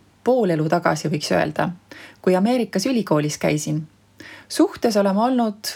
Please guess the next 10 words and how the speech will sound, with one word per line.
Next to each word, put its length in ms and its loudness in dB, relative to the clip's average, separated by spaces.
kakskümmend 480 0
aastat 580 -6
ja 100 2
hiljuti 560 2
tähistasime 760 0
kaheteistkümnendat 1000 0
pulma-aastapäeva. 880 0
Ma 140 4
ei 100 2
arva, 420 2